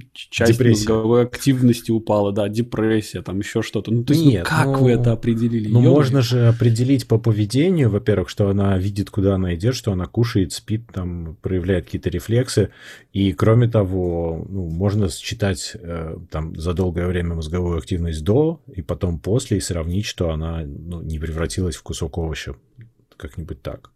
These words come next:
Speaker 2: Ну, ну, а как еще ты это проверишь? Просто свиньи довольно близки к людям во многих вещах, поэтому на
Speaker 1: Нет,
Speaker 2: свиньях
Speaker 1: только
Speaker 2: это и
Speaker 1: по
Speaker 2: проверяется.
Speaker 1: кардиоваскулярной системе.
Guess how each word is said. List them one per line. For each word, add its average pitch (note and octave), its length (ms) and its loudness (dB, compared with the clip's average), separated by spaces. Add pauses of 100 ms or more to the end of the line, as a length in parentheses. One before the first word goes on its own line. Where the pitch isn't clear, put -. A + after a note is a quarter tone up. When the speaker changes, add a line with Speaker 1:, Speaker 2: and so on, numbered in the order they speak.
(540)
Speaker 2:
Ну, B2+ 240 4
ну, A#2+ 200 2
а A#2 60 2
как A#2 200 2
еще G2 200 -4
ты - 120 -10
это D2 100 -10
проверишь? E2 540 -10 (240)
Просто A#2 260 4
свиньи D3 340 2
довольно C3 360 4
близки A#2 340 2
к A#2 60 -6
людям A#2+ 320 0
во F#2+ 100 -2
многих F#2 380 -2
вещах, F#2+ 420 -6
поэтому F2 720 -8 (120)
на F#2 120 -4
Speaker 1:
Нет, G2+ 80 0
Speaker 2:
свиньях G#2 260 4
Speaker 1:
только C#3+ 140 0
Speaker 2:
это - 100 0
и - 40 0
Speaker 1:
по B2 60 -2
Speaker 2:
проверяется. A#2+ 220 0
Speaker 1:
кардиоваскулярной B2 600 0
системе. G#2+ 500 -10